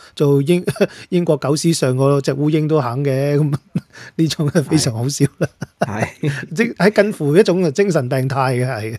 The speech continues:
Speaker 2: 係啊，精神病態，唔係講笑。噉其實謝霆鋒都自己咁大年紀，自己都可以決定事情啦，係嘛？
Speaker 1: 係啊。
Speaker 2: 以前就係佢老豆幫佢揀咗去加拿大，噉而家覺得，唉，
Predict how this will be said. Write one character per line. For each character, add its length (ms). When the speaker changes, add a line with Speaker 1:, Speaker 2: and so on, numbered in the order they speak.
Speaker 2:
係 180
啊， 40
精 160
神 140
病 160
態， 180
唔 160
係 140
講 160
笑。 160
噉 100
其 60
實 100
謝 180
霆 120
鋒 140
都 80
自 560
己 120
咁 220
大 160
年 180
紀， 160
自 200
己 160
都 120
可 200
以 240
決 160
定 360
事 280
情 260
啦， 380
係 140
嘛？ 220
Speaker 1:
係 160
啊。 220
Speaker 2:
以 240
前 280
就 80
係 140
佢 140
老 180
豆 160
幫 160
佢 140
揀 280
咗 140
去 60
加 160
拿 100
大， 140
噉 200
而 60
家 160
覺 140
得， 240
唉， 280